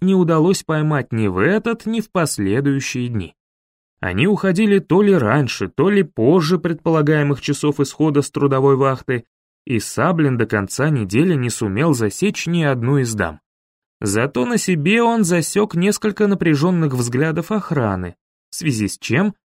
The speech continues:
порыскав по интернету, он решил купить цифровой бинокль со встроенной камерой.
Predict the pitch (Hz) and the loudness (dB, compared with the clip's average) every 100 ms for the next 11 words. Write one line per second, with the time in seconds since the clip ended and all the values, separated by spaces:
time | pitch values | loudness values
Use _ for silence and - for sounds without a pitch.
0 | _ - 151 196 - 139 - - 113 104 | _ -4 0 2 0 -4 -4 -4 -4 -2
1 | 110 175 247 247 226 - 233 196 175 - | -2 0 0 -2 -2 -2 2 2 2 0
2 | 226 202 165 147 214 - 170 151 151 147 | -2 0 -4 -2 -4 -4 -6 0 2 4
3 | 110 120 208 - 233 214 143 123 - 135 | 2 2 2 2 0 0 -2 -4 -4 0
4 | 202 190 196 - 98 90 87 82 | 2 2 0 0 0 0 -4 -8